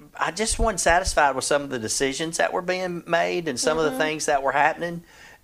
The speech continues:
Speaker 1: And, um, I talked to a lot of different people about it, and talked to my wife, Mary, probably as much about it as anything. And, and I'd come home, I'd been to a meeting, and something had happened. I said, "I just cannot believe they're doing this," or,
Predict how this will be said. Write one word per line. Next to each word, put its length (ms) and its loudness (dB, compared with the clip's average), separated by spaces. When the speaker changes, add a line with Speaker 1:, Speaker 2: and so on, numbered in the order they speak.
Speaker 1:
And, 340 2
um, 340 0
I 160 4
talked 420 0
to 80 2
a 20 2
lot 280 2
of 80 -6
different 300 -2
people 320 -4
about 320 4
it, 300 -4
and 500 -2
talked 260 2
to 40 -2
my 120 4
wife, 340 2
Mary, 340 2
probably 400 2
as 140 -4
much 240 -2
about 260 2
it 60 -6
as 100 -10
anything. 540 -4
And, 180 -4
and 340 -4
I'd 160 0
come 240 -2
home, 360 -2
I'd 140 -8
been 180 -4
to 100 -2
a 20 -2
meeting, 420 -4
and 160 -4
something 280 -4
had 80 -4
happened. 380 -4
I 100 -6
said, 200 -8
"I 140 -2
just 240 -4
cannot 340 2
believe 360 -2
they're 160 2
doing 300 -2
this," 300 -2
or, 140 -10